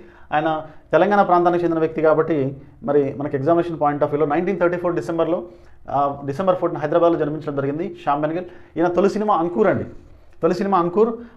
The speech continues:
ఆయన చివరి, చివరి చేసి, చివరిగా చేసిన మూవీ ఏంది? మ-, ముజీబ్, ముజీబ్, ముజీబ్, ది మేకింగ్ of a nation. ఇది రెండు వేల ఇరవై మూడులో వచ్చింది ఈ మూవీ.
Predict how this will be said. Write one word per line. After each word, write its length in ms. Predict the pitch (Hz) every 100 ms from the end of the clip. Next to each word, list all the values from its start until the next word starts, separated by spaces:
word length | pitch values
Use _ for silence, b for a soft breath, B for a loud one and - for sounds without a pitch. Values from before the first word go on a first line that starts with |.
| -
ఆయన 140 | 165
చివరి, 300 | 175 202 226
చివరి 480 | 202 - - 202 214 208
చేసి, 180 | 196 180
చివరిగా 380 | - 202 202
చేసిన 320 | 185 - 208 - B B B
మూవీ 200 | 165 190
ఏంది? 160 | 202 202
మ-, 300 | 160 165 - - - 156
ముజీబ్, 560 | 165 170 208 113 -
ముజీబ్, 340 | 151 185 175 107 - 143
ముజీబ్, 400 | 156 208 208 220 B B 143
ది 80 |
మేకింగ్ 380 | 160 185 - 226
of 480 | 185 180 180 - 160
a 40 | 160
nation. 320 | 175 185 151 - -
ఇది 140 | 156 156
రెండు 180 | 156 180
వేల 80 |
ఇరవై 160 | 175 160
మూడులో 220 | 156 156
వచ్చింది 280 | 165 151 139
ఈ 20 |
మూవీ. 300 | 131 147 202